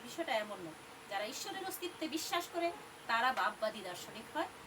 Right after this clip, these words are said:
আর যারা ঈশ্বরের অস্তিত্ব বিশ্বাস করে না তারা হচ্ছে বাস্তববাদী বা অভিজ্ঞতাবাদী দার্শনিক হয়। এই হিসাবে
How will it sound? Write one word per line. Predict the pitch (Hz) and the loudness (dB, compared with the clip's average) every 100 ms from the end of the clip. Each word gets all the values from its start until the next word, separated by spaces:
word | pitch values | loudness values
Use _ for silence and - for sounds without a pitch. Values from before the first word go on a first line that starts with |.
| - | 0
আর | 196 196 | 2 4
যারা | 208 226 | 4 4
ঈশ্বরের | 220 - 285 277 | 2 0 0 -2
অস্তিত্ব | - - 269 | -4 -6 -4
বিশ্বাস | 269 - 311 294 - | -4 -2 0 -2 2
করে | 262 311 | 4 6
না | 359 381 415 415 415 240 | 6 4 4 -2 0 2
তারা | 208 | 4
হচ্ছে | 208 214 - 214 | 2 -4 -6 2
বাস্তববাদী | 226 - - 339 320 311 339 - - | 2 4 0 4 4 4 0 0 0
বা | |
অভিজ্ঞতাবাদী | 214 208 165 175 185 185 185 | 0 -2 -6 -4 -2 -2 -4
দার্শনিক | 185 - 202 139 - 262 | -4 -4 -6 -8 2 6
হয়। | - - - - - | 6 4 -12 -8 -2
এই | 403 370 | 0 0
হিসাবে | 339 311 262 285 | 2 0 0 -4